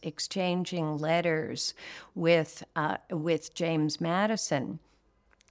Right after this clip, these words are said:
said that, um, uh, he didn't trust the people altogether, that they, he wasn't sure that they were wise enough to make good choices. And so he was happy to see that the upper branch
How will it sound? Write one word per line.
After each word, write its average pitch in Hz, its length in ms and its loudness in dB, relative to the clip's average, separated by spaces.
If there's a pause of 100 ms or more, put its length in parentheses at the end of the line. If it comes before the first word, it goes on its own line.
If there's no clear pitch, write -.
(100)
said 190 400 2
that, 190 280 2 (100)
um, 165 420 0 (320)
uh, 170 280 2
he 214 220 -2
didn't 254 400 4 (140)
trust - 500 0
the 180 80 -6
people 151 640 -2
altogether, 151 1000 0
that 165 240 2
they, 175 200 2
he 185 160 -4
wasn't 208 420 0
sure 196 480 2
that 180 200 -2
they 170 180 2
were 170 240 0
wise 170 800 2
enough 165 440 0
to 170 140 -4
make 160 480 2 (120)
good 170 320 -2
choices. 170 920 -2 (380)
And 160 220 2
so 170 340 2
he 175 180 0
was 165 240 -2
happy 185 480 0
to - 180 -6
see 254 340 2
that 156 260 0
the 160 180 -2
upper 165 340 0
branch 156 720 0